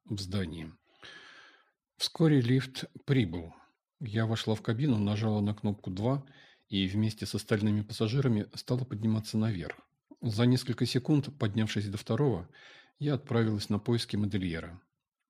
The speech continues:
Для этого мне пришлось вновь подняться на один этаж вверх, но на этот раз пешком, и уже там начать искать кабинет Мельник. Хорошо еще, что на всех дверях и кабинетах висели таблички, объясняющие, что находится внутри,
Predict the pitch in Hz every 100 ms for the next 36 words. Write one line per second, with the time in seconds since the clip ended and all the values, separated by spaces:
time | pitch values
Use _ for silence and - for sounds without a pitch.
0 | - 104 95 117 139 104 101 104 107 101
1 | 107 - 107 - 107 110 123 101 95 90
2 | 95 - 98 98 98 101 101 101 120 127
3 | 151 - - _ - - _ - 113 131
4 | 147 117 123 120 - - - 98 85 -
5 | 110 110 110 131 131 160 139 101 - 117
6 | - - 113 - - 101 98 104 - 95
7 | 82 82 - - _ _ _ _ - 120
8 | 104 - 139 123 120 104 - 107 104 101
9 | 107 101 95 131 104 - 104 95 95 92
10 | 107 117 131 95 - 95 98 - 107 98
11 | 104 107 127 - - 85 - 98 101 -
12 | 110 104 - 95 - 139 104 113 107 -
13 | 101 110 110 82 80